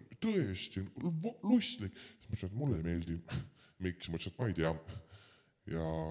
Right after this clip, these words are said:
ja siis ma ütlesin, et pange tähele, et siin veel läheb jamaks. Ja siis kõik on mingi, mis asja sa räägid, on ju, midagi ei lähe. Kerime edasi aega umbes kolm kuud hiljem,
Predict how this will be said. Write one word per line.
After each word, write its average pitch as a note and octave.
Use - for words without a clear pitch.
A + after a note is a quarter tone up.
ja D#2
siis E2
ma E2+
ütlesin, D#2+
et D#2
pange G2
tähele, F2+
et -
siin F2
veel E2+
läheb E2+
jamaks. E2
Ja -
siis -
kõik G2
on F2+
mingi, F#2
mis D3
asja G3
sa A2
räägid, B3+
on D#3+
ju, D3+
midagi F3
ei F#2+
lähe. F3+
Kerime D3+
edasi C3+
aega A#2+
umbes G2+
kolm A2+
kuud G2
hiljem, G2+